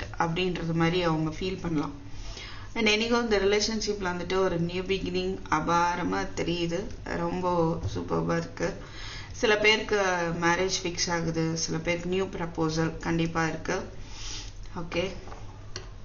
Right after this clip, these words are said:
அது உங்களுக்கு வந்து ஒரு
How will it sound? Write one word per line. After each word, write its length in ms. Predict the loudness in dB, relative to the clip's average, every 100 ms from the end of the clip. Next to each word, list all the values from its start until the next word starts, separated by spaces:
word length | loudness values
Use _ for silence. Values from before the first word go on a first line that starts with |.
| -12 -12 -10 -8 -8 -8 -10 -10 -10 -10 -10 -10 -8 -6 -8 -8 -6 -6 -8 -10 -8 -8 -8 -8 -8 -4
அது 280 | 0 4 4
உங்களுக்கு 420 | 6 6 6 4
வந்து 640 | 2 2 4 6 6 6 6
ஒரு 420 | 4 4 4 2